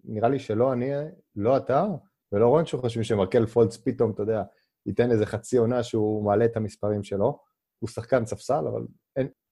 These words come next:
בסדר, השח-, הק-, הקהל מוחא לו כפיים פעם ב-, אבל הוא לא שחקן, אה, ברמה של, אה, חמישייה של אן בי איי. אבל בוא נדבר שנייה על מינסוטה, שדווקא אני רואה אותם כ-, כפוטנציאל יותר טוב. יש להם חמישייה מאוד, מאוד, מאוד טובה.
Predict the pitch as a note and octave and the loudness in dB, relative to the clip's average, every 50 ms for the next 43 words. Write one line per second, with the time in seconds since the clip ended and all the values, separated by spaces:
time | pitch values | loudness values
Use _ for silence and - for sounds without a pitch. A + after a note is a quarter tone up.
0 | _ _ - - C#3 C3 G#2+ F#2+ F#2 - G#2 - B2 A#2 G#2+ - A#2+ A2+ A2 G#2+ | _ _ 0 2 4 4 4 4 2 -2 -4 -2 -2 -2 0 2 2 4 4 4
1 | G#2 - - A2+ A#2+ A#2+ A2+ - B2+ B2 A#2 - - - C3 B2 A#2 A#2 B2 A#2+ | 2 2 2 2 4 2 2 4 4 2 2 2 2 2 2 0 2 0 0 0
2 | A#2 C3 C#3+ A#2+ G#2+ F#2+ F#2+ G2 A2 A2+ A2+ - A#2+ - - - A#2 G#2+ G#2 G2 | 0 0 0 2 0 0 2 2 2 2 2 0 -6 -2 0 2 2 2 2 -2
3 | - _ _ _ _ _ - G2+ G2 F#2+ G2 F#2+ F#2+ F#2 F#2 F#2 G2 F#2+ F#2 F#2+ | -6 _ _ _ _ _ -2 0 2 4 4 4 4 4 4 2 2 2 2 2
4 | G#2 G2+ F#2+ - A2+ G#2 G2 F#2+ F#2+ F#2 F2+ - - F#2+ F#2+ F2+ - A2 G2+ F#2+ | 2 0 -2 -2 -2 0 0 0 0 0 0 -2 -2 -2 -2 -2 0 0 0 0
5 | - G2+ G2+ G2+ G2 F#2+ F#2 F#2 A2 E3+ G#3+ - - _ _ _ _ - G2+ A2 | 0 0 -2 0 0 0 2 4 4 2 2 0 -8 _ _ _ _ 0 2 4
6 | A2+ A2+ A#2 B2+ A#2 C#3+ D#3 D#3+ D#3+ D3+ F3+ E3 - - C3+ D#3+ F#3 F3 C#3 A2+ | 2 2 2 2 2 4 4 4 4 4 2 2 2 2 2 2 2 2 2 0
7 | G#2 - G#3 - - - F#2+ - - A2+ A#2+ - D#3 D3 - _ _ _ _ _ | 2 2 2 2 2 2 0 0 -2 -4 -4 -6 -10 -16 -20 _ _ _ _ _
8 | _ _ - D#3 E3 - - G#3+ F3 A#2 A#2 D3+ E3 D3 E3 D#3 D3+ C3 B2+ - | _ _ 2 2 2 2 0 0 2 2 2 0 0 0 2 2 2 0 0 0
9 | E3 E3+ D3 - - A#2 A2+ G#2+ G#2 G#2 G#2 - - G2+ G2+ G#2 G#2 G#2+ A2 - | -2 -2 -2 -2 0 0 0 0 0 -2 -4 -6 -6 -4 -4 -4 -4 -6 -6 -6
10 | _ - G#2 - A2 G#2 - C3+ C#3 B2 A2+ D3 C#3+ - D#3+ B2+ - - _ _ | _ -6 -4 -2 0 2 4 4 4 4 4 2 2 2 0 -2 -2 -4 _ _
11 | _ _ _ _ _ - A2 B2+ B2+ - F#3 F#3 C#3 - - G#2+ G#2 G2 - - | _ _ _ _ _ 2 2 2 4 2 0 -4 -4 -4 -4 -2 -2 -2 -4 -4
12 | - G#2 A2+ C3+ D#3+ - - _ _ _ _ _ _ _ _ - - - _ - | -2 0 0 0 0 -2 -8 _ _ _ _ _ _ _ _ -16 -16 -6 _ 2
13 | D#3+ E3 D3+ C3 A#2 A2+ B2+ C#3+ C3+ A2+ G2 G2+ C3 C3 - - F#2+ B2 C#3+ | 4 4 4 4 2 2 2 2 2 0 0 0 0 0 -2 -2 0 0 0